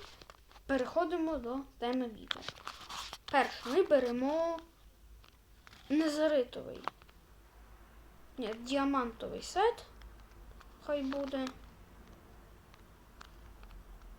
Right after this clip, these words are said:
Гоп. І гоп.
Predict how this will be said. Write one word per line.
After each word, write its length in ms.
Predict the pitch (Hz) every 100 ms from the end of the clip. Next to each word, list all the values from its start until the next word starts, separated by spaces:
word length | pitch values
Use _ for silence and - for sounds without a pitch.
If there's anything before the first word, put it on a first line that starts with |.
| - - - - - - - - - - - - - - - - - - -
Гоп. 420 | 247 254 320 320 - - - - - - - - - - - - - -
І 160 | 240 233 - - - - - - - -
гоп. 160 | 311